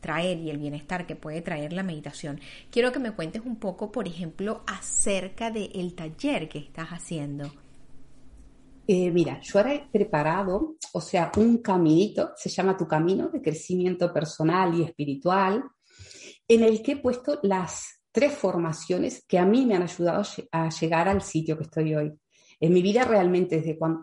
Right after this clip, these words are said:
Speaker 2: desde que comencé ahora, dio un giro de ciento ochenta grados. Entonces, he preparado un taller en el que as-, comenzamos por Reiki, fundamental,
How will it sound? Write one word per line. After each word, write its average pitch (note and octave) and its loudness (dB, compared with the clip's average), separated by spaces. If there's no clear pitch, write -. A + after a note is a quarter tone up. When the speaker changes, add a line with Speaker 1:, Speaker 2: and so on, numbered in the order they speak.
Speaker 2:
desde D#3+ -2
que D#3+ 0
comencé D#3+ 4
ahora, F#3 2
dio F#3+ 4
un G3 4
giro F#3+ -2
de E3 -2
ciento D#3+ -2
ochenta D#3+ -2
grados. D3+ -6
Entonces, G3+ 6
he G#3 6
preparado G#3 6
un F#3+ 2
taller G#3 0
en F#3+ 4
el F3 -2
que F3+ -2
as-, D#3 -6
comenzamos F#3+ 6
por A#3 4
Reiki, F3+ -4
fundamental, D#3+ 2